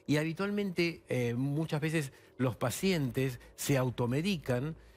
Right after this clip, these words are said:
eh, reciben antibióticos. Estos antibióticos no son adecuados porque habitualmente son micobacterias que son resistentes a los,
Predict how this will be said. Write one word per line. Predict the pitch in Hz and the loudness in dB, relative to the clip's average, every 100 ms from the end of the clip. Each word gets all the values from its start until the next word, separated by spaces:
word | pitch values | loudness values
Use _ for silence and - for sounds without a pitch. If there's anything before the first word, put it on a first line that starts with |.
| - | -2
eh, | 135 127 131 | 2 2 0
reciben | 127 135 - 190 151 | 0 0 2 2 2
antibióticos. | 123 139 175 135 120 120 | 2 0 0 0 -2 -2
Estos | 131 123 | -2 0
antibióticos | 123 117 165 139 123 117 | 0 0 0 0 0 2
no | 143 | 2
son | 170 151 | 2 0
adecuados | 131 127 185 156 | 0 0 0 0
porque | 113 98 113 | -2 -2 -2
habitualmente | 110 143 139 151 127 | 0 0 0 0 0
son | 127 120 | 2 2
micobacterias | 120 120 113 110 170 151 | 2 0 0 0 0 0
que | 107 | 0
son | 131 120 | -2 0
resistentes | 117 - 110 - 208 208 127 104 | 0 0 -4 0 0 0 -4 -2
a | 104 | -2
los, | 101 | -2